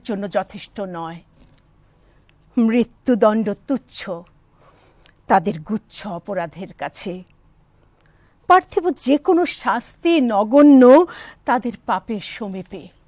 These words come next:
তাহলে কোন প্রতিশোধের আগ্নেয় অক্ষরে লিখব তাদের নাম? এ কথা আমাকে কে বলে দেবে? এ কথা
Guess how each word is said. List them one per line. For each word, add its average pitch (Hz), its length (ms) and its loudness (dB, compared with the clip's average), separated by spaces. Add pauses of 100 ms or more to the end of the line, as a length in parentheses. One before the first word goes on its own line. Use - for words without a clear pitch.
(1300)
তাহলে 226 360 -2 (160)
কোন 269 300 4
প্রতিশোধের 220 680 -4
আগ্নেয় 196 400 -2
অক্ষরে 202 600 -4 (760)
লিখব 202 380 -10
তাদের 190 320 -12
নাম? 180 400 -12 (1900)
এ 381 120 -6
কথা 392 260 -6
আমাকে 392 280 -6 (320)
কে 370 220 0
বলে 247 280 -2
দেবে? 170 380 -12 (1160)
এ 208 180 -6
কথা 185 440 -10